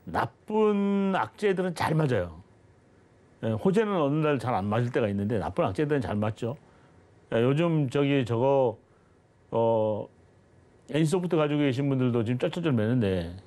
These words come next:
예? 좀 어려울 거예요. 예, 그다음에, 아이고, 이쪽에 지금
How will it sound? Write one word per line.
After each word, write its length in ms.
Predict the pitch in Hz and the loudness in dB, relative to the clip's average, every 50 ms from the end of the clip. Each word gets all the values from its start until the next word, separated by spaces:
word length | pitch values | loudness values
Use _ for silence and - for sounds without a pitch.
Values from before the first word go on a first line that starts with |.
| - - - - _ _ _ - - - - - - - | -20 -20 -20 -20 _ _ _ -20 -20 -20 -20 -20 -8 -4
예? 140 | - 85 - - - - - - - - - - - - - - - - | -4 -4 -4 -4 -12 -20 -20 -14 -10 -8 -6 -6 -6 -8 -10 -14 -18 -4
좀 220 | - 147 131 127 123 - | 0 2 2 2 2 0
어려울 320 | - 127 135 139 135 123 - | 0 2 2 2 2 0 0
거예요. 380 | - 113 98 95 92 92 90 87 90 - - - - - _ _ _ _ _ - | 0 0 0 0 -2 -4 -6 -12 -14 -18 -20 -20 -20 -20 _ _ _ _ _ -2
예, 100 | 98 95 | -2 0
그다음에, 520 | 90 110 120 127 131 131 127 127 123 131 - - | 0 2 2 2 2 2 2 2 2 0 -2 -2
아이고, 360 | - 160 165 160 151 143 127 | 0 2 4 4 6 4 4
이쪽에 340 | 120 107 - 147 151 147 131 | 2 2 0 0 2 2 0
지금 340 | 113 135 131 139 131 123 | 0 0 0 2 0 0